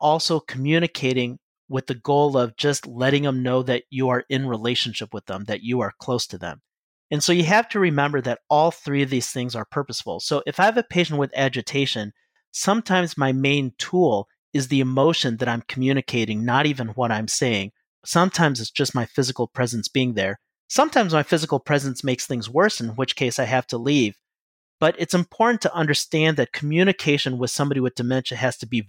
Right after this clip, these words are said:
very complete. And I think as physicians, we often cheat, and we just think it's about the facts that we're communicating.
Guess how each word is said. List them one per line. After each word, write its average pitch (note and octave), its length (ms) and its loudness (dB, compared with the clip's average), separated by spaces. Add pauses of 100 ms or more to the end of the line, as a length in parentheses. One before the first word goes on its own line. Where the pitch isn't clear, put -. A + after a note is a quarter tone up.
(100)
very C#3+ 300 4
complete. - 680 -6
And C3 100 -4
I C#3+ 80 2
think F#3+ 280 0
as F#3 120 0
physicians, C3 540 -2
we C3+ 80 2
often C3 320 0
cheat, - 320 -2 (560)
and C3+ 160 0
we C3+ 100 2
just - 280 0
think D3 180 0
it's C3+ 140 0
about C3 260 2
the A#2+ 80 -10
facts - 400 -2
that F#2 140 -4
we're A2 140 -8
communicating. A#2 800 -8